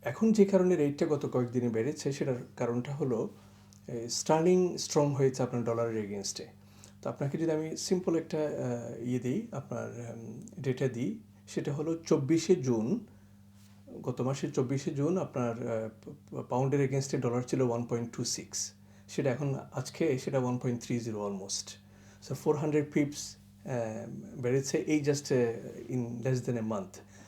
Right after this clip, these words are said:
এই পনেরো বিশ দিনে। So, এবং গত, আহ, পাঁচ ছয় দিন ধরে একটানা কিন্তু, আহ, স্টার্লিং, আহ, স্ট্রং হচ্ছে ডলারের against-এ।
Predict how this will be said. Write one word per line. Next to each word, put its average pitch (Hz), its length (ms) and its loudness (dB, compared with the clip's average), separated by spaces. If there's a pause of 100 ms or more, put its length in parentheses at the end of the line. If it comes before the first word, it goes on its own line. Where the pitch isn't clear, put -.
(460)
এই 143 80 -4
পনেরো 127 380 2
বিশ 120 260 -6
দিনে। 113 240 -4 (520)
So, 151 60 4 (280)
এবং 156 240 2
গত, 139 240 2
আহ, 131 680 2
পাঁচ 131 240 -4
ছয় 156 100 6
দিন 151 160 2
ধরে 135 240 4
একটানা 131 680 -2 (440)
কিন্তু, 120 540 -2
আহ, 113 320 -6
স্টার্লিং, 123 480 -2
আহ, - 1040 -10
স্ট্রং 131 320 0
হচ্ছে 135 280 -2
ডলারের 135 400 -2
against-এ। 196 380 -4